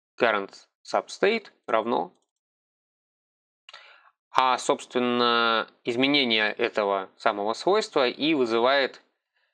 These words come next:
событие. И, соответственно, все, кто на него подписаны, все об этом узнают, что у персонажа изменилось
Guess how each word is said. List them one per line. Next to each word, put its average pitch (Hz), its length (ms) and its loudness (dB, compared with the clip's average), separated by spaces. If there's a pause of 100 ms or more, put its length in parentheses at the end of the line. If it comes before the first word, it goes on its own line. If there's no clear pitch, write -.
(1160)
событие. 147 600 2 (1160)
И, - 40 -16
соответственно, 139 420 0
все, 139 160 0
кто 135 140 -2
на 127 60 0
него 127 180 0
подписаны, 143 640 0
все 151 460 2
об 120 300 -2
этом 113 340 0
узнают, 113 480 -2
что 101 440 -4
у 104 220 -4
персонажа 123 520 0
изменилось 110 600 -2